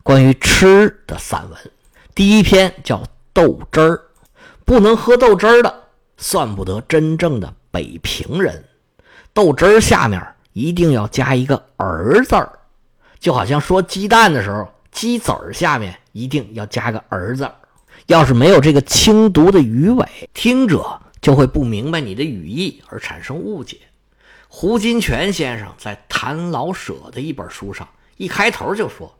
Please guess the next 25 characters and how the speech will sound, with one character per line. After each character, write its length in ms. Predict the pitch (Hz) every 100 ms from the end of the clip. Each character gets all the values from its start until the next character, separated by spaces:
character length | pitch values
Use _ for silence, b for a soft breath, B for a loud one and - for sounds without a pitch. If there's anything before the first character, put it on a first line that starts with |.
| b b b b b
，“不 140 | 220 214
能 120 | 226
喝 180 | 233 240
豆 160 | 226
汁 100 | 202
儿 80 | 226
的 100 | 208
人 240 | 156 196 -
算 360 | - - 160
不 80 | 139
得 160 | 127 139
真 260 | 147 151
正 220 | 156 147 110
的 60 |
北 300 | 98 90 80
平 340 | - - - 131
人。” 200 | 87 95 _ _ _ _
这 140 | - 110
话 380 | - 110 - - _ _
一 200 | 139 117
点 160 | -
儿 140 | - -
都 140 | 120
不 140 | 131 107
错， 280 | - 104